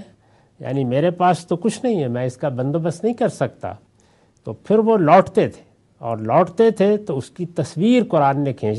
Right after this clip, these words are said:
دی ہے، "وَأَعْيُنُهُمْ تَفِيضُ مِنَ الدَّمِ حَزَنًا أَلَّا يَجِدُوا مَا يُنْفِقُونَ۔" تو اس طرح لوٹتے ہیں کہ ان کی آنکھوں سے اس غم میں آنسو بہہ رہے ہوتے ہیں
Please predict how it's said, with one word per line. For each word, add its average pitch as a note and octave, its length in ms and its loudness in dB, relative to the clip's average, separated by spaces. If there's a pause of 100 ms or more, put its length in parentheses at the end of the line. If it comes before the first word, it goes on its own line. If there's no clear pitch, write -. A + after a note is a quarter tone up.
دی C#3+ 180 0
ہے، G#2+ 140 -4 (460)
"وَأَعْيُنُهُمْ F#3+ 880 6
تَفِيضُ F3 460 2
مِنَ D#3 200 2
الدَّمِ D3+ 640 0
حَزَنًا A#2 440 2 (520)
أَلَّا B2+ 440 2
يَجِدُوا B2+ 460 0
مَا B2+ 180 0
يُنْفِقُونَ۔" C3+ 880 0 (500)
تو - 80 -10
اس - 260 -4
طرح B3+ 260 6
لوٹتے F3 540 4
ہیں D3+ 140 2
کہ C#3 120 -6
ان C3 200 -2
کی B2+ 180 -4
آنکھوں B2 380 0
سے F#3+ 160 -2
اس D3 180 -4
غم D3 180 0
میں F#3+ 200 0
آنسو F3 460 2
بہہ G#3+ 140 4
رہے G3 220 4
ہوتے C3+ 380 0
ہیں G#2+ 220 -2